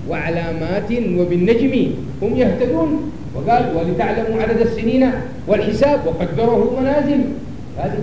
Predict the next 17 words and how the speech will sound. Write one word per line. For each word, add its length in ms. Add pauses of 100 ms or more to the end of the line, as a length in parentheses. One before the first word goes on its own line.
(100)
كلها. 140
ثم 380
قال: 140 (520)
"إن 140
عدة 340
الشهور 420
عند 300
الله 240
اثنا 360
عشر 320
شهرا 280 (120)
في 180
كتاب 260
الله 360 (340)
يوم 220
خلق 260
السماوات 520